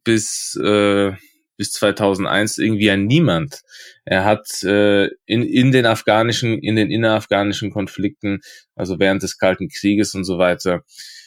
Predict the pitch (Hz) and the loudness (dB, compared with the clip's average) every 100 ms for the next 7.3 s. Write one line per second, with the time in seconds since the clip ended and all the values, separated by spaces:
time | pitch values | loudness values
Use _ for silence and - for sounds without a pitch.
0 | _ _ _ _ - 101 107 101 95 - | _ _ _ _ -2 2 4 2 -2 0
1 | 104 104 104 101 - - 98 - 104 101 | 4 4 2 0 -6 -4 -2 2 2 4
2 | 101 92 - - _ _ 90 90 - 98 | 4 0 -6 -20 _ _ -4 -2 -2 -2
3 | - 110 - 92 87 - 92 92 95 - | -2 -4 0 2 2 0 0 0 -6 -6
4 | 98 98 104 - - 98 92 87 90 90 | -2 0 0 -2 -4 -2 -2 0 0 0
5 | 95 85 - 90 92 87 - - - 95 | -2 -6 -6 -2 0 -2 -10 -16 -4 0
6 | 110 - - 104 104 104 82 98 - 104 | 0 0 2 4 6 4 2 0 -2 -4
7 | 104 92 101 | -4 -4 -4